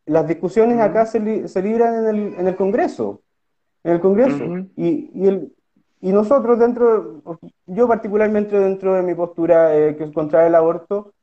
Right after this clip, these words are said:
Speaker 1: eh,
Speaker 2: Ujú.
Speaker 1: hay que respetar a veces las decisiones.
Speaker 2: Ujú.
Speaker 1: Pero aquí la institucionalidad también había decidido algo respecto de la objeción de conciencia. Entonces, eso fue lo que trató de torcer la mano, yo creo, el, el gobierno anterior, que, que había que defenderlo, porque era necesario,
Speaker 2: Ujú.
Speaker 1: eh, establecer bien claro de qué se trata la objeción de conciencia.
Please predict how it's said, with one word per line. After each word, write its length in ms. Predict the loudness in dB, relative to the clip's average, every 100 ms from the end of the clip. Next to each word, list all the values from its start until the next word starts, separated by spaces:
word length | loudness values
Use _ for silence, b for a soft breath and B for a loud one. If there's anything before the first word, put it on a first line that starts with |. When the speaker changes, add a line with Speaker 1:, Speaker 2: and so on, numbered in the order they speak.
| _
Speaker 1:
eh, 180 | -2 0
Speaker 2:
Ujú. 80 | 2
Speaker 1:
hay 120 | 0
que 120 | 2 0
respetar 360 | 0 2 4 4
a 60 |
veces 200 | 2 2
las 140 | 0 0
decisiones. 580 | -6 -6 -6 -6 -8 -14 _ _ _ _
Speaker 2:
Ujú. 220 | -14 -4 2
Speaker 1:
Pero 140 | 2
aquí 500 | 2 0 -2 -2 -10 _
la 140 | 0 0
institucionalidad 840 | 0 -2 -2 0 0 2 2 2
también 400 | 0 0 0 -2
había 380 | 0 0 2 2
decidido 600 | 2 -2 -4 -2 0 2
algo 220 | 2 2
respecto 460 | -4 -4 -6 -2 0
de 60 |
la 80 | 0
objeción 340 | -2 -4 -2 0
de 80 |
conciencia. 560 | 0 -2 0 -2 -2 -12 _ _ _ _ _ _
Entonces, 680 | -6 0 2 2 2 0 0 -12 _ _ _ _ _ -2
eso 280 | 0 0 2
fue 160 | 2
lo 100 | 2
que 100 | 0
trató 320 | -2 0 2 2
de 80 |
torcer 280 | 0 -4 -4 -2
la 120 | -2
mano, 460 | 0 -2 -2 -2
yo 120 | -2 -2
creo, 380 | 0 2 4
el, 160 | 2 0
el 120 | -2 -2
gobierno 280 | 0 0
anterior, 440 | -2 -2 0 0 0
que, 340 | 2 2 0
que 120 | 0
había 260 | 2 4 4
que 80 | 2
defenderlo, 720 | -4 -4 -6 -2 -2 -2 -6
porque 540 | -8 -8 -4 -2 0
era 180 | 0 0
necesario, 480 | -2 -8 -4 -4 -4
Speaker 2:
Ujú. 500 | -6 -8 -10 -12 -10
Speaker 1:
eh, 180 | -6 -4 -4
establecer 600 | -2 0 0 0 0 2
bien 260 | 0 0
claro 440 | 2 2 4 0 -2
de 120 | -8
qué 120 | -8
se 120 | -6
trata 300 | -2 0 0
la 80 | -4
objeción 320 | -8 -14 -20
de 60 | -20
conciencia. 400 | -20 _ -20